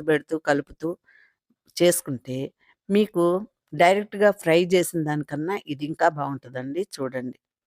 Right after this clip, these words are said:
ఇక ఉప్పు అయితే సరిగా ఏసుకున్నాను గాబట్టి, నేను మళ్ళా వేయలేదండి. పొడిలో మాత్రమే ఆ టేస్ట్‌కి, ఆ పొడికి తగ్గట్టుగా ఉప్పేసాను. ఇక ఇప్పుడు నేను పట్టుకున్న పొడైతే టూ టైమ్స్ వాడుకోవచ్చండి.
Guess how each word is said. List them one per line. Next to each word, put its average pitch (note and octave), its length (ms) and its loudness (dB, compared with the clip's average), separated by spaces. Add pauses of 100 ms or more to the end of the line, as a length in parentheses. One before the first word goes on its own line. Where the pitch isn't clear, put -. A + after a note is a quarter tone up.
(1800)
ఇక G3+ 220 -6
ఉప్పు F3+ 240 2
అయితే A#3+ 280 6
సరిగా F3 520 4
ఏసుకున్నాను C#3+ 580 0
గాబట్టి, C#3 400 -4
నేను D3+ 220 0
మళ్ళా C#3 280 2
వేయలేదండి. C#3+ 680 -2
పొడిలో E3 360 6
మాత్రమే D3+ 480 -6 (240)
ఆ D3+ 100 4 (100)
టేస్ట్‌కి, D#3 480 -4 (300)
ఆ E3 140 2
పొడికి E3+ 300 -2
తగ్గట్టుగా C#3 640 -2
ఉప్పేసాను. A#2+ 600 -6 (540)
ఇక G3 140 -4
ఇప్పుడు G3+ 240 2
నేను F3 160 2
పట్టుకున్న F#3 460 0 (100)
పొడైతే D#3+ 600 2
టూ D#3+ 240 -4
టైమ్స్ F3 380 0
వాడుకోవచ్చండి. C#3 840 -2